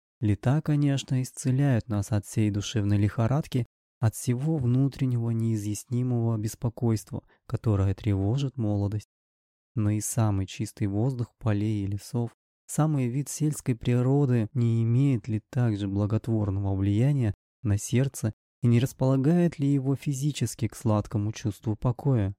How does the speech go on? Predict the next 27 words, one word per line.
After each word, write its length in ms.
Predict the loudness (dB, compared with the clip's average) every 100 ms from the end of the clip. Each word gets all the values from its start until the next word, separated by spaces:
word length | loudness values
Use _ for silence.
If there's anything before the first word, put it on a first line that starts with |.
| _ _ _ _ _
Спросите 580 | -20 -2 -2 0 0 2
о 100 | 0
том 240 | 2 0 2
у 60 |
ваших 380 | 2 0 -2 -2
медиков-философов. 1080 | 0 0 0 -4 0 2 2 0 -6 -12 -16 -16 _ _ _ _ _ -2
А 140 | 0
я, 220 | 2 4
между 320 | 2 0 -2
тем, 300 | -4 -2 -4 -6 _
нахожу 480 | 0 0 2 0 0
сие 260 | -2 -2 0
действие 640 | 0 -2 -2 -2 -2 -2 _ _
вероятным, 720 | -4 0 2 2 0 -2 -10 -12 _
чувствуя 520 | -4 -4 -4 -4 -4 -2
себя 360 | -2 0 0
как 200 | 0 -2
будто 500 | -2 -4 -4 _ -6
бы 160 | -2 -2
другим 440 | 0 -2 0 -2
человеком 640 | 0 0 2 2 0 0 -4
со 180 | -2
времени 380 | -2 0 0 0
моего 400 | 0 2 2 0
приезда 560 | 0 0 0 -2 -4 -6 -8 _ -12
в 120 | -4
деревню. 600 | 0 2 0 0 -6